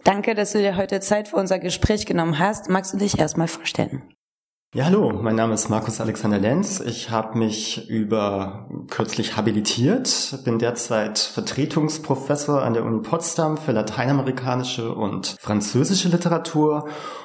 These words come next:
Speaker 2: Und der Roman, über gle-, den wir gleich sprechen, äh, werden, der ist ein Teil meiner Habilitationsschrift, die sich vor allem mit der erzählten Gewalt in der französischen Gegenwartsliteratur auseinandersetzt. Ich habe mich vor allem die Jahre zweit-, mit den Jahren zweitausendzehn bis zweitausendzwanzig beschäftigt.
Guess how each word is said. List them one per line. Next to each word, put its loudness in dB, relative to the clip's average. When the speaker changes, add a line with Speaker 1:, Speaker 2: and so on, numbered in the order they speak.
Speaker 2:
Und 2
der 2
Roman, 4
über 2
gle-, -2
den 2
wir 4
gleich -2
sprechen, 2
äh, 2
werden, 2
der 2
ist 0
ein 2
Teil 2
meiner 2
Habilitationsschrift, 0
die 2
sich 0
vor -2
allem 2
mit 0
der 2
erzählten 2
Gewalt 2
in -2
der 0
französischen -4
Gegenwartsliteratur 0
auseinandersetzt. 0
Ich -8
habe 2
mich -2
vor -4
allem -2
die -4
Jahre 0
zweit-, -2
mit 0
den 2
Jahren 0
zweitausendzehn -2
bis -2
zweitausendzwanzig -2
beschäftigt. 0